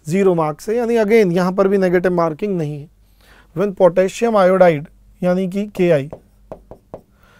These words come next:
is added to an aqueous solution of potassium ferricyanide, potassium ferricyanide, दो होते हैं, आप लोगों को पता होगा, एक एफ़ वी सी एन सिक्स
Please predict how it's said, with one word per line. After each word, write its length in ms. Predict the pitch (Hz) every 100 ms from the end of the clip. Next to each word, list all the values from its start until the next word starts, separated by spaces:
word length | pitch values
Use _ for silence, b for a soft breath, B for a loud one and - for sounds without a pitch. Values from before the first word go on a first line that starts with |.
| b -
is 140 | 214
added 300 | 190 190 233
to 120 | 214 220
an 80 |
aqueous 360 | 196 180 240 -
solution 300 | 202 196 214
of 100 | 208
potassium 520 | 202 185 196 214 208
ferricyanide, 840 | 175 180 202 190 196 190 202 220 _ - _ _ _ -
potassium 420 | 165 190 180 208
ferricyanide, 680 | 185 185 202 208 185 202 214 b b b b 143
दो 180 | 190
होते 260 | 196 202 202
हैं, 100 | 214
आप 140 | 190
लोगों 180 | 190 185
को 100 | 190 185
पता 240 | 185 202
होगा, 280 | 196 190 196
एक 200 | 214 - - -
एफ़ 180 | 185 175 -
वी 200 | 202 240 - - - - _ - b b b _
सी 240 | - 185 190
एन 160 | 208
सिक्स 420 | 202 214 - -